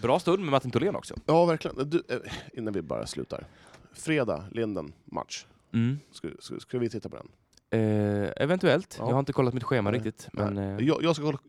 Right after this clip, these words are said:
Speaker 2: Eh, oj, nu råkar jag spotta lite. Eh, på, på lördag, då ska jag på bowling tio.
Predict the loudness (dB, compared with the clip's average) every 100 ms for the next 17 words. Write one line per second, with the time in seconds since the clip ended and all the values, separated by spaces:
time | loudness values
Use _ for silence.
0 | -20 -8 -6 -6 -6 -4 -4 -4 _ _
1 | -14 -14 -14 -12 -10 -8 -10 -12 -20 -12
2 | -4 -4 -2 -4 2 4 4 4 2 2
3 | 0 0 0 0 0 -2 -6 -8 -6